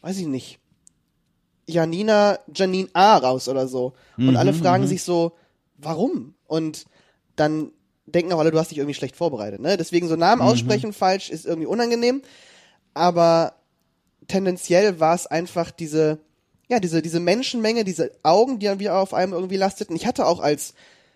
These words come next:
Speaker 1: etwas jüngerer Daniel damals in der Oberstufe nicht mehr so sehr wie in der Mittelstufe, aber ich hatte Präsentationsangst auch. Also ich hatte sehr viel Angst,
Speaker 2: Wirklich? Ja.
Speaker 1: vor Leuten zu sprechen. Ich war sehr, sehr,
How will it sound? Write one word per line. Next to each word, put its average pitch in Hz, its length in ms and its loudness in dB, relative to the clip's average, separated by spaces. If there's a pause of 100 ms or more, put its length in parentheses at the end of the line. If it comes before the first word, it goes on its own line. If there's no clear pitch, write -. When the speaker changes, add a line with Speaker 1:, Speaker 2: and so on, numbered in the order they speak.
(160)
Speaker 1:
etwas 180 360 -4
jüngerer 196 380 0
Daniel 127 500 -4
damals 127 720 -6 (100)
in 139 220 -6
der 131 280 -4
Oberstufe 147 1000 -4
nicht 160 560 -8
mehr 330 180 -2
so 320 140 -6
sehr 277 320 -6
wie 214 80 -8
in 196 80 -10
der 180 80 -6
Mittelstufe, 226 560 -10
aber 165 100 -4
ich 170 60 -6
hatte 175 140 -4
Präsentationsangst 165 920 -6
auch. 104 200 -8
Also 147 180 -4
ich 165 80 -8
hatte 190 180 -4
sehr 185 180 0
viel 233 200 -6
Angst, 214 240 -2
Speaker 2:
Wirklich? 175 760 -2
Ja. 151 160 -6
Speaker 1:
vor 240 160 6
Leuten 247 300 4
zu - 100 -6
sprechen. 226 460 -2
Ich 143 120 -10
war 180 140 2
sehr, 208 180 4
sehr, 214 360 4